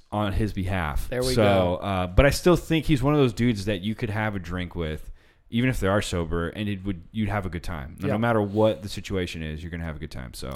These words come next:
Speaker 2: So
Speaker 1: and we could cook a bomb-ass meal after we're done.
Speaker 2: Yeah. So what? So, <clears throat> so the two that we've heard, heard by now, no, are chefs.
Speaker 1: Our chefs, yes.
Speaker 2: Um, I know everybody loves food, but what, what about,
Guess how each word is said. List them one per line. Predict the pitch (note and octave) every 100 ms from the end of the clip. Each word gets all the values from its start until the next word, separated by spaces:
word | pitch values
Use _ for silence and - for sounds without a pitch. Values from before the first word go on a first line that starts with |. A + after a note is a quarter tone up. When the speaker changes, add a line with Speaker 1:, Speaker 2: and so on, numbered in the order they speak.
| B1+
Speaker 2:
So | - C#3+ C3+ A#2 - _ _
Speaker 1:
and | - C#3
we |
could | C#3 C#3
cook | C#3+
a | C3
bomb-ass | A#2+ B2 A#2 -
meal | A#2
after | F2 E2+
we're | D#2
done. | D2 D2 - - - -
Speaker 2:
Yeah. | C3+ B2 -
So | - C#3+
what? | C#3+ D#3+ F3+ -
So, | - C#3+ C3 B2 A#2 - -
<clears throat> | - - - - - -
so | C3
the | A#2+
two | - F3+
that | F3
we've | E3 D3 C#3+ -
heard, | D#3 D3+ D3 - -
heard | D3+ B2+
by | A#2+
now, | G#2+ G#2
no, | G#2 G#2+ - - - - -
are | A#2
chefs. | - - A#2+ A2+ - -
Speaker 1:
Our | F2
chefs, | - F2+ -
yes. | F2+ D#2+ D#2+ - -
Speaker 2:
Um, | C#3+ C3+ A#2+ G#2 - _ _ _ _ _ _ _ -
I | B2
know | C3+ D#3 D#3+ E3 -
everybody | E3 D#3 D#3+ D3+
loves | C3 B2+ A2+
food, | - A2+ A2
but | C3
what, | D#3 F3 F3
what | D#3 C3+ E3
about, | F3 C#3+ C#3+ C3+ C3 C3+